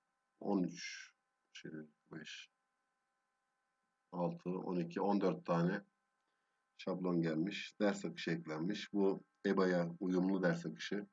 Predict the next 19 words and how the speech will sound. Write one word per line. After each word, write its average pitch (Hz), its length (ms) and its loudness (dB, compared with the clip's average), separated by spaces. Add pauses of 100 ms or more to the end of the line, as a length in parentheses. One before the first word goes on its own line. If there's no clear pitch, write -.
(120)
Geçen 90 240 0
şa-, 85 480 -4
e, 78 400 -4
versiyonda 87 460 2
da 80 120 0
vardı. 110 400 -4 (1000)
Güzel 104 180 6
oluyor 92 400 4 (280)
ders - 280 0
akışı - 520 -4
kullanmak. - 540 2 (1080)
E, 85 220 -2
bir 104 100 4
ara 92 280 4
bununla 92 280 2
ilgili 85 280 4
bir 82 180 0
çalışma 85 400 -2
yapabiliriz. 87 680 0